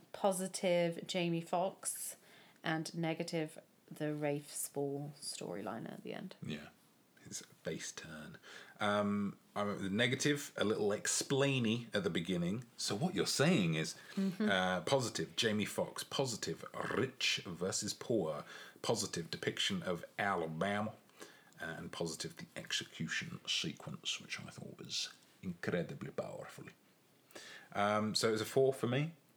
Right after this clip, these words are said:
Speaker 1: It was a four
Speaker 2: And
Speaker 1: for
Speaker 2: a
Speaker 1: me.
Speaker 2: four for you.
Speaker 1: Yeah.
Speaker 2: So we are both correct then. Good. <laughs> That's nice. Um, so that was our, uh, spoiler-filled review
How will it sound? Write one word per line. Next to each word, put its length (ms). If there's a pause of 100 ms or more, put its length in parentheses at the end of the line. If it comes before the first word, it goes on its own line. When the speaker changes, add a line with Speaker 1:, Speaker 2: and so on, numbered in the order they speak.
Speaker 1:
It 40
was 240
a 40
four 260
Speaker 2:
And 20
Speaker 1:
for 80
Speaker 2:
a 40
Speaker 1:
me. 60
Speaker 2:
four 200
for 120
you. 300 (120)
Speaker 1:
Yeah. 220 (180)
Speaker 2:
So 240
we 200
are 300 (280)
both 320
correct 520
then. 180 (420)
Good. 240 (320)
<laughs> 320
That's 260
nice. 480 (400)
Um, 380
so 140
that 220
was 280
our, 360
uh, 160
spoiler-filled 560
review 260